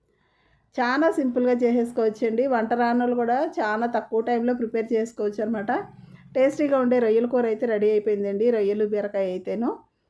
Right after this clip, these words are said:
మరి మీరు కూడా ట్రై చేయండి, ఎలా వచ్చిందో నాకు ఒక చిన్న కామెంట్ పెట్టండి ట్రై చేసి. మీరు కూడా ఇలాగే వండుతారండి, ఇలాగే వండే లెక్క అయితే మరి మీరు ఎలా వండుతారో నాకైతే ఒక చిన్న కామెంట్ పెట్టండి.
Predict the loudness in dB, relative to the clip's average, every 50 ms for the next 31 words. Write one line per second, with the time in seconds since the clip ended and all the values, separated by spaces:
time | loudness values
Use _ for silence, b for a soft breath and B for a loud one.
0 | _ _ _ _ 0 2 2 4 4 4 4 6 4 4 2 2 2 0 0 0
1 | 0 0 0 0 0 0 0 0 0 0 0 0 0 0 0 0 -2 -2 -4 -4
2 | -6 -4 -4 -4 -2 -4 -4 -4 -4 -6 -8 -6 -6 -4 -4 -4 -4 -4 -6 -4
3 | -4 -4 -2 -2 -4 -4 -2 -2 -2 0 0 0 0 0 0 0 -2 -2 -2 -4
4 | -6 -6 -6 -10 _ _ _ _ _ _ _ _ _ _ _ _ _ _ _ _
5 | _ _ _ -4 2 4 4 4 6 4 4 4 4 2 2 2 2 2 0 0
6 | 0 -2 0 0 0 0 0 0 -2 -2 -2 -2 0 0 0 0 0 0 0 0
7 | 0 0 0 0 0 0 -2 -2 -2 -4 -4 -4 -2 -2 -2 -2 0 0 0 0
8 | 2 2 2 2 2 2 2 2 2 2 0 0 -2 -2 -2 -2 -2 -2 -4 -4
9 | -4 -4 -4 -4 -2 -2 -2 -2 -4 -4 -6 -8 -8 -6 -6 -4 -4 -4 -4 -6
10 | -4 -6 -6 -4 -4 -4 -2 0 0